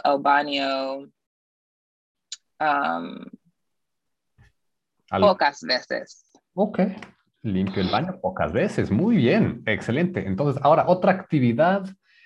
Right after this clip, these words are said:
Speaker 2: em, Brittany.
Speaker 1: Um,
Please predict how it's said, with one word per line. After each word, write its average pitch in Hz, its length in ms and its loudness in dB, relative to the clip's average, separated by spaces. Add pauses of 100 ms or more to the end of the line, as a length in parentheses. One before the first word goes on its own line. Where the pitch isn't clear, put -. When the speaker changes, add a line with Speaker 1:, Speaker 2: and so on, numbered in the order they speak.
(160)
Speaker 2:
em, 107 640 0
Brittany. 117 520 -2 (2250)
Speaker 1:
Um, 147 580 -2